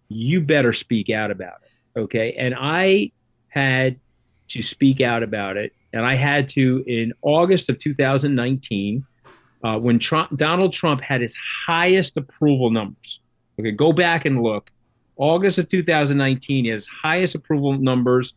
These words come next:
The economy was booming. The consensus was he was winning re-election. I said, "Something's wrong here. The guy is nuts. They should probably not even nominate him for the presidency again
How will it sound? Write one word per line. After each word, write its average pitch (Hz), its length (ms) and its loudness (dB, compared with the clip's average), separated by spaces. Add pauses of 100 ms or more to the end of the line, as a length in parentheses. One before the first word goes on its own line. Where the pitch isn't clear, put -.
(260)
The 117 60 -6
economy 165 500 0
was 160 160 2
booming. 135 540 4
The 117 80 -2
consensus 160 720 -2
was 135 200 2
he 120 100 0
was 110 200 -4
winning 139 460 0
re-election. 113 720 -2 (580)
I 151 160 0
said, 131 560 0 (460)
"Something's 156 640 -2
wrong 123 340 2
here. 107 460 -2 (320)
The 113 100 -4
guy 120 280 0
is 147 200 2
nuts. 113 640 0 (380)
They 117 100 -2
should 120 220 -4
probably 143 720 0
not 127 240 4
even 113 300 0
nominate 120 720 0
him 107 400 -4 (220)
for 131 480 2
the 117 120 -2
presidency 113 720 0
again 101 420 -2